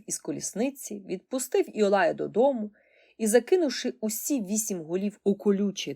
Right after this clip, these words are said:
терня, щоб їх ніхто не знайшов, пішов розшукувати цього нового звіра. Довго він ішов усе вперед і вперед, поки перед ним,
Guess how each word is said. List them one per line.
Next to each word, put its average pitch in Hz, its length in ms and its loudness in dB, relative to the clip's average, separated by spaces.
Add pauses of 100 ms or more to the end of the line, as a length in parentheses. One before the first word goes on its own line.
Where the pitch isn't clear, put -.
(160)
терня, 202 640 -2 (220)
щоб 233 280 -6
їх 240 220 -2
ніхто 226 260 -2
не 202 120 0
знайшов, 185 580 -6 (400)
пішов 349 360 4
розшукувати 214 680 2
цього 165 300 -2
нового 165 500 2
звіра. 139 440 -10 (520)
Довго 330 480 8
він 277 240 0 (120)
ішов 214 480 4
усе 180 200 -4
вперед 262 600 4
і 190 100 -12
вперед, 240 580 2
поки 196 240 -4
перед 165 360 -2
ним, 254 260 -2